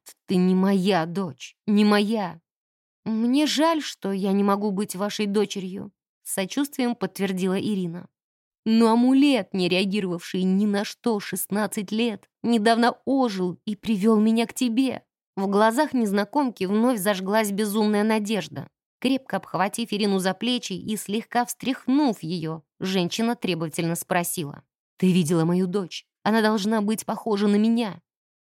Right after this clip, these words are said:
Поморщившись, Ирина как можно более спокойно ответила: "Я не знаю. К сожалению, я не из этого мира".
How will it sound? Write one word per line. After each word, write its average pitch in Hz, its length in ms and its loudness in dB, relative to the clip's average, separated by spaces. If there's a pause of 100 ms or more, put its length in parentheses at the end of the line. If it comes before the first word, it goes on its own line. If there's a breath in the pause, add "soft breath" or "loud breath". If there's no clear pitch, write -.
(220)
Поморщившись, 202 880 -4
Ирина 240 380 2
как 262 180 -4
можно 240 280 0
более 233 300 0
спокойно 220 640 -2
ответила: 180 720 -6 (260)
"Я 190 320 2
не 233 160 2
знаю. 262 480 -2 (480)
К - 80 -16
сожалению, 202 720 2
я 180 280 -2
не 196 260 -2
из 190 180 -6
этого 262 400 -2
мира". 165 380 -4